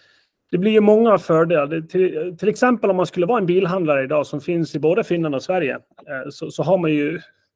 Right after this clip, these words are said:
några miljoner till kunder man kan sälja till. Och sen kan man, när det är kursförändringar, kanske ta vara på det och, och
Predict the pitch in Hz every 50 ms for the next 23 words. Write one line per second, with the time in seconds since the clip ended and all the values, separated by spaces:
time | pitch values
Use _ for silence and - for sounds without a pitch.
0 | _ _ _ _ _ _ _ - 170 185 196 185 180 170 165 170 170 160 151 147
1 | - 180 165 151 - 170 175 180 202 185 156 131 - 143 135 - 143 143 151 143
2 | 135 - 139 135 135 - 180 180 180 196 202 196 175 170 160 151 151 - - _
3 | _ _ _ _ _ 190 180 165 175 165 - - 180 175 - - 185 175 156 151
4 | 147 143 143 143 135 - - 156 147 - 165 156 143 139 - - 156 151 143 139
5 | - 170 170 165 160 180 214 208 - 170 151 160 156 147 139 139 143 143 147 143
6 | 143 143